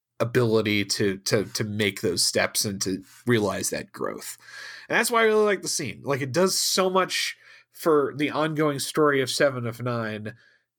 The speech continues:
in relation to this story in an appropriate way without dominating what's going on. So many things about this episode that are just like, this, this is the sort of high quality production that if Voyager could have maintained, it would have been ten times the show that it has ultimately been.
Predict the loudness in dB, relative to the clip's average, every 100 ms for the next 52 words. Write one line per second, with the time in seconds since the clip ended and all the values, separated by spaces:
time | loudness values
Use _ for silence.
0 | _ -2 2 2 4 4 2 -2 -4 0
1 | 0 0 0 2 4 2 -2 -6 -4 0
2 | 0 2 0 2 2 2 0 -2 -2 -2
3 | -2 0 -2 -4 -8 -8 -6 -8 -12 -14
4 | -18 -20 _ _ -18 -6 0 2 2 2
5 | 2 2 0 -2 0 0 0 -2 -2 -2
6 | -4 -2 -4 -4 -6 -10 -14 -12 -2 0
7 | 0 -2 0 0 -2 -2 -2 2 4 4
8 | 0 -2 -12 -20 -8 0 2 2 0 -4
9 | -2 2 4 4 2 2 -2 -2 0 0
10 | -2 -4 -4 -4 -2 0 0 -2 -2 0
11 | 4 4 4 0 0 -2 0 -2 -2 -4
12 | -2 -2 -2 -2 -4 -2 -2 -2 -8 -14
13 | -12 -2 0 0 0 2 2 0 -2 2
14 | 2 4 2 0 -4 -2 -2 0 0 0
15 | 0 -6 -4 -6 -4 -6 -6